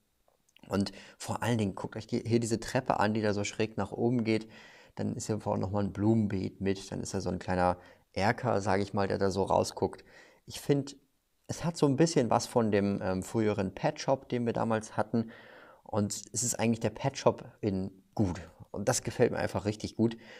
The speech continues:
Was ihr auch noch sehen könnt, hier haben wir natürlich das, ähm, den Arch Book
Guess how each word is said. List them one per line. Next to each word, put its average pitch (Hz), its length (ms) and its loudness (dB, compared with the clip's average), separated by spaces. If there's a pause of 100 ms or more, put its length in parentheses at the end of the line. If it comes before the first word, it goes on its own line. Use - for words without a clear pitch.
(140)
Was - 160 0
ihr - 120 0
auch 151 100 6
noch 170 100 8
sehen 160 260 4
könnt, 160 320 2 (240)
hier 110 140 0
haben 110 100 2
wir 110 80 4
natürlich 104 400 0
das, - 320 -6
ähm, 87 320 -4
den 90 300 -2
Arch 107 600 2
Book 104 540 -2